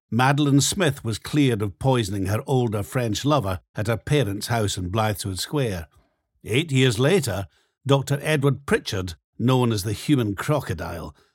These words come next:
was publicly hanged for killing his wife and her mother at the family home on Sucky Hall Street. Elderly Marion Gilchrist's death in West Princes Street in nineteen oh eight was blamed on an immigrant, Oscar Slater.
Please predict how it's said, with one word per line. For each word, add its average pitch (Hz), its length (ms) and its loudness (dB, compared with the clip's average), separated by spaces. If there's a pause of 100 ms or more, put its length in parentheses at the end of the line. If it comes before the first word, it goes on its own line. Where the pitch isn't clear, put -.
(120)
was 110 140 -2
publicly 147 600 2
hanged 131 360 4
for 113 140 -2
killing 127 400 -2
his 107 160 -2
wife 123 360 0
and 110 120 0
her 110 100 0
mother 110 420 0 (120)
at 95 80 -10
the 107 80 -4
family 113 460 2
home 107 340 2
on 87 80 -6
Sucky 107 400 -4
Hall 110 180 -2
Street. - 420 -10 (960)
Elderly 151 480 4
Marion 135 600 4
Gilchrist's 123 760 2
death 113 400 0
in 92 180 -4
West 127 360 -2
Princes 117 420 0
Street - 340 -2
in 95 140 0
nineteen 113 420 0
oh 104 160 -2
eight 117 300 -2 (260)
was 113 140 0
blamed 139 420 6
on 127 120 4
an 131 180 4
immigrant, 107 560 -4 (300)
Oscar 107 340 -2
Slater. - 540 -4